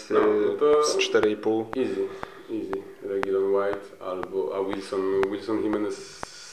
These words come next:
Speaker 1: jest możliwe, tylko że domyślam się, że wziąłeś Wilsona teraz, więc
Speaker 2: Mhm.
Speaker 1: ty masz jakiś
Speaker 2: No ja bym zamiast Wilsona wolał na przykład Alana Saint-Maximin, ale też podejrzewam, że właśnie Wilson jest wzięty,
Speaker 1: Mm.
Speaker 2: e, teraz,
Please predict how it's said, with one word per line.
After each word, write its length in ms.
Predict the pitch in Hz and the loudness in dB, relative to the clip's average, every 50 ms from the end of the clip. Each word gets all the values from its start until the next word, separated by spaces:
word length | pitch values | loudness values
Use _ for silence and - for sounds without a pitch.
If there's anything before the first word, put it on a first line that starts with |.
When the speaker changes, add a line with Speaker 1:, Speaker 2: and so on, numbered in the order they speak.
| - - - | -18 -10 -6
Speaker 1:
jest 420 | - 120 98 - - - - - | -4 -4 -4 -4 -8 -12 -14 -10
możliwe, 440 | 98 98 95 95 98 98 95 98 90 | -8 -8 -8 -8 -8 -10 -8 -8 -10
tylko 220 | - - - 101 | -10 -10 -8 -8
że 80 | 95 95 | -8 -6
domyślam 380 | 92 95 95 98 95 - 92 | -6 -2 -2 -2 -2 -4 -8
się, 60 | 92 - 95 95 | -10 -8 -6 -6
że 60 | 92 | -6
wziąłeś 260 | 92 92 95 95 95 | -2 0 0 0 0
Wilsona 360 | 95 95 95 95 - 95 90 85 | -4 -6 -8 -6 -6 -6 -6 -6
teraz, 340 | - 87 87 - - - | -6 -6 -6 -6 -8 -12
więc 220 | - - - - - - - - - | -14 -14 -14 -14 -14 -16 -12 -6 -2
Speaker 2:
Mhm. 320 | 117 113 107 101 104 104 107 - - - - - - - - - - - - - - - - - | -2 -2 0 -2 -4 -4 -6 -10 -14 -16 -20 -20 -20 -20 -20 -16 -14 -14 -14 -14 -20 -20 -16 -6
Speaker 1:
ty 60 | - | -4
masz 160 | 98 104 95 - | -2 -2 -2 -2
jakiś 220 | - - 92 95 | -4 -8 0 6
Speaker 2:
No 80 | 117 117 | 8 10
ja 140 | 120 123 | 10 10
bym 100 | 120 120 | 8 8
zamiast 260 | 120 120 120 123 117 120 | 8 8 10 8 8 6
Wilsona 340 | 131 123 - - 123 123 | 2 4 6 6 8 8
wolał 400 | 117 117 120 120 120 120 120 120 | 8 10 10 12 12 12 10 10
na 120 | 120 120 117 | 8 6 2
przykład 320 | 117 - - 117 - - | 2 2 2 2 4 6
Alana 200 | 127 117 117 117 113 | 6 6 6 6 6
Saint-Maximin, 440 | - 117 113 117 113 - 135 127 | 4 4 4 4 4 4 6 8
ale 260 | 117 113 113 117 117 117 | 8 10 10 10 10 8
też 160 | 117 123 - | 6 2 4
podejrzewam, 460 | - 120 110 107 101 110 110 107 107 | 6 6 6 8 8 6 6 6 6
że 80 | 101 107 | 4 2
właśnie 260 | 104 107 - - 110 | 0 0 2 2 2
Wilson 320 | 104 107 107 - - 107 | 2 2 2 2 2 2
jest 160 | 107 104 98 | 2 2 0
wzięty, 440 | - - 110 107 104 - - 107 104 104 - - - - - - - - - - | 0 2 2 2 2 2 2 2 2 2 -2 -8 -10 -10 -10 -12 -12 -12 -10 -6
Speaker 1:
Mm. 140 | - 110 | 2 6
Speaker 2:
e, 40 | 110 110 110 107 104 104 104 101 101 104 104 - - - - - - - - | 6 8 8 8 8 8 8 6 6 4 4 -2 -6 -12 -18 -20 -20 0 4
teraz, 560 | - 120 107 104 98 92 - - - - - | 6 8 8 8 4 4 0 -4 -8 -8 -6